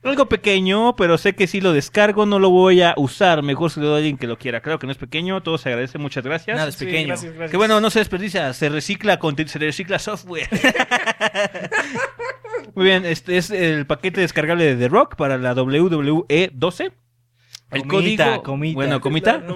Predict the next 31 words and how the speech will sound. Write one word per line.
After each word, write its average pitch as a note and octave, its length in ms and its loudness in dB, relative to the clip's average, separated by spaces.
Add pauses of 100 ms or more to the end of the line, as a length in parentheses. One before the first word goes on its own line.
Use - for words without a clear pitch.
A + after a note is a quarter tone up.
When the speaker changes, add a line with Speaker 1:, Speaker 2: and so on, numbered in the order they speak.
Speaker 1:
la C#3+ 100 2
versión E3 300 4
turbo. G3+ 440 4
Speaker 3:
W A3+ 200 -4
W G#3+ 160 2
E A#3 100 2
turbo. A3+ 220 -6
Speaker 1:
Para E3 200 2
el D#3+ 100 -2
PlayStation F#3+ 680 0
tres, - 600 -2 (160)
este, C3+ 920 -2
es E3+ 140 -4
cuatro A3+ 720 2
siete G#3 760 0
N F#3 500 0 (440)
de A2+ 180 -10
no, D3+ 320 -2
J, F#3+ 720 0
J, F#3 680 2 (140)
seis, G3 580 -2
N F#3 240 0
de D3 140 0
no, F#3 420 0 (360)
E, A3 360 2 (400)
tres, G3+ 500 2
cinco, G#3 640 0
M E3+ 200 0
de D3 100 0
Mario, G3 420 2
cuatro. A#2 500 -2